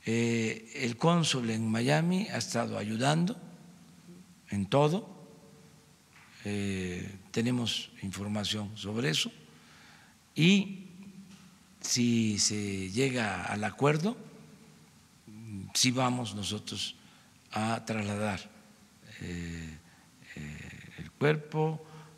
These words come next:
los restos, si los familiares lo, eh,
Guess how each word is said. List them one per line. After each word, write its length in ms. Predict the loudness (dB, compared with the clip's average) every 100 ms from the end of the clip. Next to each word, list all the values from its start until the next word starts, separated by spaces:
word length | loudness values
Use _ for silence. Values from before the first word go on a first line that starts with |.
| -16 -8
los 160 | -4
restos, 680 | 2 2 2 -2 0 0 -4 -8 -18 -20 -20 -20 -20 -20 -20 -20 -14
si 440 | 0 4 6 4 0
los 180 | -6 -6
familiares 760 | -4 -4 -2 0 0 0 -2 -4 -14 -20 -20 -20 -20 -20 -20 -6
lo, 420 | 0 2 2 0 -8 -20 -20 -20 -20 -20 -20 -10
eh, 680 | -4 -2 0 -2 -2 -4 -8